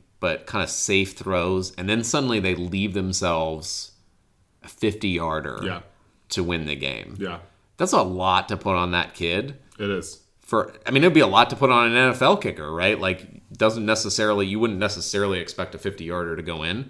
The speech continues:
Speaker 2: Mm-hmm.
Speaker 1: I hate when coaches do that.
Speaker 2: Get
Speaker 1: When they just
Speaker 2: conservative, just 'cause they're on the edge of field goal
Speaker 1: they're
Speaker 2: range,
Speaker 1: like,
Speaker 2: like,
Speaker 1: "We, we
Speaker 2: "Ah,
Speaker 1: made it in. We're
Speaker 2: we're
Speaker 1: done.
Speaker 2: good."
Speaker 1: We can't turn it over."
Speaker 2: Yeah.
Speaker 1: Like, get in there and get into a position. And it doesn't have to be throwing the ball down the field. Like, you
Speaker 2: Right.
Speaker 1: don't have to take a shot at the end zone, but, like,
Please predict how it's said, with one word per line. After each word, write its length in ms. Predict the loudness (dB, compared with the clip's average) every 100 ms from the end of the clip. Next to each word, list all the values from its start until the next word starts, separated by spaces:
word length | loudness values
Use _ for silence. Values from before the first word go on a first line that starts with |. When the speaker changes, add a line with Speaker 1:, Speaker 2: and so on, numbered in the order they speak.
| -12
Speaker 2:
Mm-hmm. 220 | -12 -10 -12 -14 _ _ _ _ _ _ -10
Speaker 1:
I 60 |
hate 460 | -10 -2 0 0 -2
when 240 | -4 -4
coaches 400 | -2 -2 -2 -6
do 160 | -4 -4
that. 240 | -4 -4
Speaker 2:
Get 80 | 0
Speaker 1:
When 80 | 2
they 60 | 2
just 80 | 6
Speaker 2:
conservative, 380 | 6 8 6 4
just 140 | 2 4
'cause 120 | 6
they're 100 | 6
on 80 | 6
the 140 | 6
edge 220 | 8 6
of 100 | 6
field 220 | 6 6
goal 120 | 8 8
Speaker 1:
they're 100 | 8
Speaker 2:
range, 160 | 8
Speaker 1:
like, 80 | 8
Speaker 2:
like, 100 | 6
Speaker 1:
"We, 40 | 6
we 40 |
Speaker 2:
"Ah, 120 | 6
Speaker 1:
made 260 | 10 12 12
it 100 | 10
in. 200 | 10 6
We're 100 | 2
Speaker 2:
we're 40 | 6
Speaker 1:
done. 160 | 8
Speaker 2:
good." 200 | 8 6
Speaker 1:
We 60 | 4
can't 180 | 0 2
turn 200 | 0 2
it 80 |
over." 80 | 4
Speaker 2:
Yeah. 160 | 6 6
Speaker 1:
Like, 300 | 4 0 -4 -20 _ _ 4
get 220 | 4 6
in 180 | 2 2
there 380 | 2 2 0 0
and 560 | 0 0 0 -2 -6 -10 -2
get 260 | 0 0
into 520 | -2 -4 -4 -2 0 0
a 40 |
position. 560 | 0 -4 0 0 0 -2
And 80 | -2
it 100 | 0
doesn't 240 | -2 0
have 160 | 0 0
to 80 |
be 220 | -4 -4 -6
throwing 480 | -8 -2 0 0
the 40 | 0
ball 200 | 0 0
down 160 | 0
the 80 | -2
field. 300 | -4 -6 -4
Like, 140 | -6 2
you 40 |
Speaker 2:
Right. 80 | 2
Speaker 1:
don't 80 | 2
have 60 |
to 80 | -2
take 160 | -4 -2
a 20 |
shot 240 | 0 0
at 80 | -2
the 120 | -2
end 160 | -4 -4
zone, 240 | -6 -8 -8
but, 160 | -6
like, 360 | -2 -2 -2